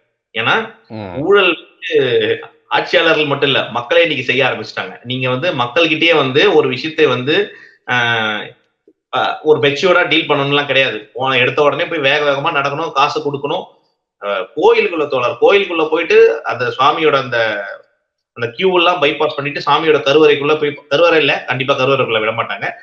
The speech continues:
Speaker 1: அதை எவ்வளவு கிட்டக்க போய் பார்க்க முடியுமோ அதுக்கு தகுந்த மாதிரி பேமெண்ட் பண்ணிட்டு, திருவண்ணாமலையில நான் பார்த்திருக்கேன், கியூ நின்னுட்டு இருக்கோம், ஆனா பேக் சைடுல போயிட்டு,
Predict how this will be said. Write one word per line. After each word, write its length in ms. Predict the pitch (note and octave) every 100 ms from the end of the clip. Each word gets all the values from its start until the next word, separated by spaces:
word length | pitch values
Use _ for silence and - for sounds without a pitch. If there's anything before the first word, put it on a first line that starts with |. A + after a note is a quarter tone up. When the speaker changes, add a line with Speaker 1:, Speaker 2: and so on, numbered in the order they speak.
| - _
Speaker 1:
அதை 240 | C3+ D3+
எவ்வளவு 280 | B2+ F3+ G#3
கிட்டக்க 280 | D#3+ G3+ G3
போய் 120 | F3+
பார்க்க 240 | E3+ D#3 D#3
முடியுமோ 260 | D#3+ D#3+
அதுக்கு 200 | E3 D#3+
தகுந்த 220 | D#3 D3+ D3
மாதிரி 280 | D#3 D#3
பேமெண்ட் 200 | D#3 D#3
பண்ணிட்டு, 460 | B2+ B2 A#2+ A3+ - _ _ _
திருவண்ணாமலையில 560 | E3+ F#3+ F3+ C#3 C#3 G3
நான் 200 | D#3+ E3
பார்த்திருக்கேன், 360 | D#3+ B2+ G2 - _ _ _ _ _ _ _
கியூ 220 | F3+ G#3
நின்னுட்டு 280 | F3 F3 E3+
இருக்கோம், 380 | D3 D#3+ A3+ -
ஆனா 240 | C#3+ E3
பேக் 320 | E3 C#3 D#3 -
சைடுல 300 | D3 B2+ A#2+
போயிட்டு, 480 | C3+ F#3+ C4 -